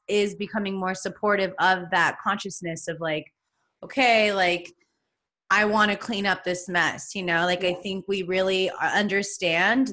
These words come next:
Speaker 1: the vast majority of us really understand that, like, we, we don't have to be suffering anymore, and we don't have to see that with our kids.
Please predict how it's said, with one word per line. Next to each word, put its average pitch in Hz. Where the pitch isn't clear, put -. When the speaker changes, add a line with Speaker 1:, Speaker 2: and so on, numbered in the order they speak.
Speaker 1:
the 180
vast 175
majority 180
of 196
us 208
really 180
understand 175
that, 165
like, 156
we, 170
we 190
don't 202
have 170
to 190
be 185
suffering 214
anymore, 240
and 196
we 196
don't 214
have 214
to 214
see -
that 185
with 180
our 165
kids. 180